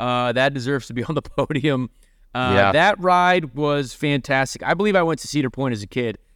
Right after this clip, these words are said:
Speaker 1: but Millennium Force, great G loads, fun activity. Um, there was another ride that I called the, uh, I think,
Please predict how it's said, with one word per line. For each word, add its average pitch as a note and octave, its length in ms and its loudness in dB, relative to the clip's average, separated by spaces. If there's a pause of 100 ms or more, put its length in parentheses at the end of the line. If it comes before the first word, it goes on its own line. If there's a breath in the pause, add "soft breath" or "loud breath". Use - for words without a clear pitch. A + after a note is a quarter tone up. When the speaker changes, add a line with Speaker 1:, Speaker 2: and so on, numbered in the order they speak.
Speaker 1:
but B2 140 -2
Millennium C#3+ 380 0
Force, D3+ 560 -2 (340)
great C#3+ 400 -2
G C#3 300 -2
loads, C#3 520 -2
fun D3 380 -2
activity. C3 800 -2 (360)
Um, B2 480 0 (140)
there B2+ 140 -2
was C3+ 120 -2
another F#3 240 2
ride D3+ 400 2
that C#3 100 0
I C#3 140 4
called C#3 500 0
the, B2+ 260 0
uh, A#2 300 0 (400)
I A#2+ 100 0
think, D#3+ 280 -2